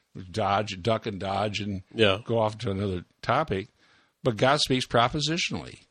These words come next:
Speaker 1: 'cause we're defining what we mean by God speaking. And when we define things, then we have boundaries and categories, and A is not non-A. There's no such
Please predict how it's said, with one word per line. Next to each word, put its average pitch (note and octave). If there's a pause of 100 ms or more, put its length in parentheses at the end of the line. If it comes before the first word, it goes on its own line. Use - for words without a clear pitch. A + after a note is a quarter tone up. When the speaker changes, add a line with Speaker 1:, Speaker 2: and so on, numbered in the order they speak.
(480)
Speaker 1:
'cause A#2+
we're C3
defining C#3
what A2
we A2+
mean D#3+
by A#2
God G2+
speaking. C3
And A#2+
when B2+
we A#2+
define C3
things, A2+
then A#2+
we C3+
have A#2
boundaries A2
and G2+
categories, B2 (380)
and A#2
A C3
is A#2
not B2
non-A. C3 (600)
There's C3
no C#3+
such D3